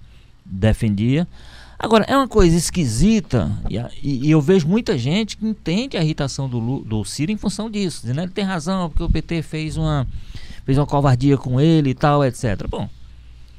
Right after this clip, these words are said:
o P T, ao mesmo tempo, e antes disso, está reafirmado por várias pessoas, ele próprio já confirmou, o P T tinha tentado a composição com ele.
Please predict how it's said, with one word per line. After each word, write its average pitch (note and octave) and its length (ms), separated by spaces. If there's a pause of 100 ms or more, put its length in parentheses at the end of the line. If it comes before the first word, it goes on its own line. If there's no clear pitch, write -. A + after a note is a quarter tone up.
(480)
o - 140
P A3 160
T, C#3 160
ao A#2+ 80
mesmo C3 260
tempo, D3+ 380
e A#2+ 100
antes C3 260
disso, D3 380
está - 240
reafirmado A#2 640
por G2+ 140
várias A2 220
pessoas, - 340
ele - 100
próprio A2+ 560 (260)
já G2+ 200
confirmou, G#2+ 640
o - 320
P - 60
T E3 140
tinha D#3+ 240
tentado F3 340
a - 40
composição B2+ 480
com G#2+ 120
ele. D2 160